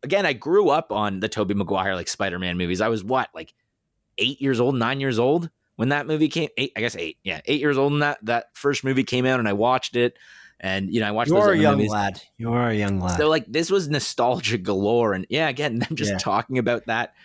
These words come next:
Speaker 1: was so ridiculous. And even the, <laughs> the conversation when they're talking about, like, "Oh, yeah, like, what's the craziest, um,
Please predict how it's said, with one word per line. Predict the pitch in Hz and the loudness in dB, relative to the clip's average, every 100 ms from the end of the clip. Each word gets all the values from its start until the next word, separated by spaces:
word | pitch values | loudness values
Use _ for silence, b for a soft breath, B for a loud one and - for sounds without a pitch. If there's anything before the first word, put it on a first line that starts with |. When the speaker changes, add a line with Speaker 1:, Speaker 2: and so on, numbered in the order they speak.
| b b | b b
Speaker 1:
was | - | -6
so | - 143 | 0 2
ridiculous. | 131 117 120 - 127 123 117 | 2 2 -2 2 2 2 0
And | 107 110 | 0 0
even | 151 180 196 180 b b b b - | 2 2 2 -2 b b b b -4
the, | 139 143 131 - | 0 2 0 -4
<laughs> | - - | -12 -8
the | 110 | -6
conversation | - 156 180 180 - 120 - - 127 | -4 -2 0 -2 0 -2 -2 -2 0
when | 143 | 0
they're | 135 135 | 0 0
talking | - 131 127 135 | 0 -2 0 -2
about, | 127 123 - | 0 -2 0
like, | 117 104 - B B B B B | -2 -2 -6 B B B B B
"Oh, | 151 160 | 2 4
yeah, | 143 135 135 | 2 2 0
like, | 117 - | 0 -2
what's | 147 - | -4 -4
the | 147 | -4
craziest, | 147 143 123 131 - - | 2 2 2 0 0 0
um, | 113 117 117 110 | 2 2 2 -2